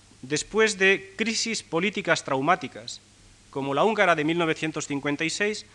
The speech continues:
o las polacas de mil novecientos setenta y mil novecientos ochenta y uno, cuando Gierek primero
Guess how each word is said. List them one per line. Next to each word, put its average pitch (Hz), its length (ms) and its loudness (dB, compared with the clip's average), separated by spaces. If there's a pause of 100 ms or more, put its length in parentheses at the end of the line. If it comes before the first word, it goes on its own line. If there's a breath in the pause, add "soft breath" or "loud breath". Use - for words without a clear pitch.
(280 loud breath)
o 139 120 -2
las 156 140 0
polacas 165 440 2
de 151 80 -2
mil 175 140 0
novecientos 156 520 -4
setenta 156 540 -4
y 135 80 -4
mil 147 160 2
novecientos 139 500 -2
ochenta 120 320 -6
y 127 100 -4
uno, 135 180 -6 (600 loud breath)
cuando 143 320 0
Gierek 196 360 2
primero 175 460 2